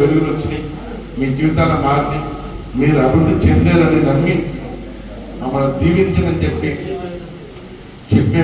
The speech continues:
ముఖ్యమంత్రి భారతదేశంలో, ధైర్యం కలిగిన ముఖ్యమంత్రి భారతదేశంలో జగన్మోహన్ రెడ్డి గారు. మీ ఇంట్లో మంచి జరిగిందంటే మమ్మల్ని దీవించండి, నన్ను దీవించండి, నేను నియమించిన అభ్యర్థుల్ని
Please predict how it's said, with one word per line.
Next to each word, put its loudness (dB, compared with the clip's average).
ముఖ్యమంత్రి -2
భారతదేశంలో, 0
ధైర్యం 0
కలిగిన -4
ముఖ్యమంత్రి -4
భారతదేశంలో -2
జగన్మోహన్ 2
రెడ్డి 0
గారు. -2
మీ -2
ఇంట్లో 2
మంచి 2
జరిగిందంటే 4
మమ్మల్ని 0
దీవించండి, 2
నన్ను -2
దీవించండి, 2
నేను 6
నియమించిన 6
అభ్యర్థుల్ని 4